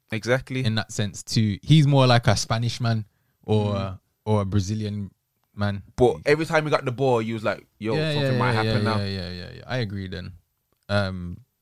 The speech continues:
Speaker 2: well, I'm just thinking about
Speaker 1: But if you look at Brazil's teams and
Speaker 2: Yeah, yeah, yeah,
Speaker 1: Holland
Speaker 2: yeah.
Speaker 1: and or them kind of teams, you're, there's always a couple players where you think,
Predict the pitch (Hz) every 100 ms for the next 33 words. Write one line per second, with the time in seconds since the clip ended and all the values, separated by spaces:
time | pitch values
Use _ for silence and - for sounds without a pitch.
0 | _ 107 101 - 139 135 - 120 117 110
1 | 101 95 - _ _ 113 117 127 131 127
2 | 104 110 92 131 139 131 123 117 110 107
3 | 101 92 - 160 120 110 104 127 123 120
4 | 117 110 104 95 87 _ _ - 107 127
5 | 139 131 110 - 95 95 104 - 113 120
6 | 120 113 113 123 - 113 107 101 - 90